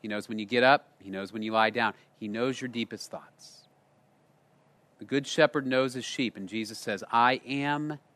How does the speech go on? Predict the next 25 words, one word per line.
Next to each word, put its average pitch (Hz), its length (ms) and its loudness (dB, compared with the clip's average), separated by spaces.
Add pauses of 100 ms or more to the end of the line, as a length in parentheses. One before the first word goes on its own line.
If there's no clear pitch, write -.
(460)
that 113 280 0
good 101 180 -8
shepherd." - 380 -10 (180)
Not 135 200 6
only 156 140 6
does 147 160 2
he 135 80 2
know 127 220 4
the 127 80 -2
sheep, 165 300 -12 (1040)
but 113 100 -2
he 131 140 2
also 127 360 6
provides 113 580 4
for - 100 -16
the - 80 -16
sheep. - 280 -14 (320)
Look 131 180 -4
with 151 180 4
me 143 160 4
at 123 100 4
verses 123 320 -2
seven 135 400 4
to 107 100 -14
ten. 117 340 0